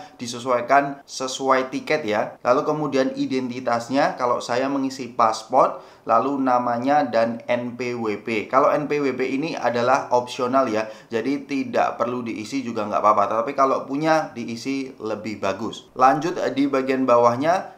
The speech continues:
itu ada list barang. Jadi di sini kalian bisa mengisi sesuai H P kalian ya,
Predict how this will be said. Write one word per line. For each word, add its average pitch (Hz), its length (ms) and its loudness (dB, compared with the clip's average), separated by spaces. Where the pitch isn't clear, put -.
itu 139 320 -2
ada 135 320 2
list 139 480 -4
barang. 117 560 2
Jadi 120 240 -2
di 127 160 -8
sini 127 160 -6
kalian 139 400 -2
bisa 117 400 -2
mengisi 127 480 -6
sesuai 131 880 0
H - 40 -8
P 123 80 -4
kalian 123 400 4
ya, 110 320 -2